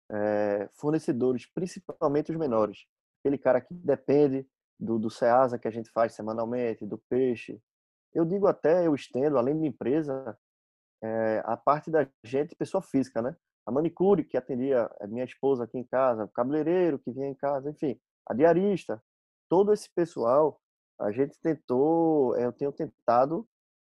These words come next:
manter ativo, mesmo sem tá, obviamente, trabalhando. Mas a diarista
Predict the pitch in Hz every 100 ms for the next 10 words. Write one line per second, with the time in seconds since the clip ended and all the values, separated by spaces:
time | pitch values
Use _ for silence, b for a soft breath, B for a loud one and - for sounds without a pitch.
0 | _ _ 113 139 - 190 - 175 131 104
1 | 107 120 156 185 - 175 147 151 160 151
2 | 143 135 139 151 196 - _ _ _ _
3 | _ - 131 175 143 113 110 110 117 139
4 | 135 139 - 117